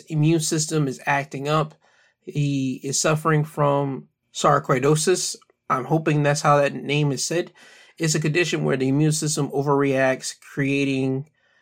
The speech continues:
groups of cells to form clusters of inflamed tissue, usually in the lungs or lymph nodes. And according to Mayo Clinic, there is no cure for this, but its severity varies by person.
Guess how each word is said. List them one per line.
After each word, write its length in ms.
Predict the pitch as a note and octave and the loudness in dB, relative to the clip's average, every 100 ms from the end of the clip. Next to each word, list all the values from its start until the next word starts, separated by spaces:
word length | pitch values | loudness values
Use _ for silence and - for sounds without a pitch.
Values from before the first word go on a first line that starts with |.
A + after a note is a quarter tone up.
| _ D3+ | _ -2
groups 320 | D#3 D#3 D3 | 0 2 -2
of 80 | C#3+ | -4
cells 460 | - C#3+ C#3 C#3 | 0 2 2 0
to 100 | C3+ | -6
form 360 | - D3+ C#3+ C#3+ | -4 0 0 0
clusters 520 | D3 D3 - C#3+ C#3 | -2 -4 -2 -6 -6
of 240 | C3+ A#2 - | -6 -6 -6
inflamed 960 | D3 C3 - - D3+ D3+ D3+ D#3 - _ | -6 -6 -8 -2 0 2 2 0 -2 _
tissue, 600 | - D#3 - D3+ C#3+ C#3+ - _ _ - | -4 -2 0 -2 -2 -6 -12 _ _ -4
usually 400 | D3+ D3+ D3 C3 | 0 2 2 0
in 80 | |
the 80 | B2 | -2
lungs 640 | B2 C3+ C#3 C3+ C3 - - - | 0 2 2 0 -4 -6 -8 -4
or 240 | C#3+ B2+ | 0 0
lymph 220 | B2 D3+ | 0 0
nodes. 520 | E3 E3+ - - - - | 0 -4 -4 -10 -10 -10
And 120 | C#3 | -10
according 360 | B2+ D#3 D3 C#3+ | -4 2 2 0
to 220 | - C3 | -4 -4
Mayo 360 | B2+ C#3 C#3 C3 | -2 2 2 0
Clinic, 420 | - E3+ D#3+ - | -2 -2 -4 -2
there 160 | C#3 | -2
is 120 | C3+ D3+ | -2 0
no 180 | D#3+ | -2
cure 440 | D#3 - D#3 D3+ D3 | -2 -4 0 0 0
for 500 | - - D#3+ D#3+ D#3 | -6 -4 0 2 0
this, 460 | D3+ C3 D#3 - - - - _ | -2 -4 -4 -8 -14 -20 -20 _
but 220 | D3 D3 | -2 -2
its 420 | C#3+ C3 - - _ | -2 -6 -4 -6 _
severity 640 | - D3+ D3 D3+ C#3 C3+ B2 | -6 0 4 4 4 0 -4
varies 520 | B2+ C3+ C3+ B2+ B2+ | 0 2 2 0 -4
by 320 | - B2 B2+ | -8 -8 -8
person. 680 | D3 - D3 C3 - C3 D3+ | -8 0 2 2 -6 -10 -16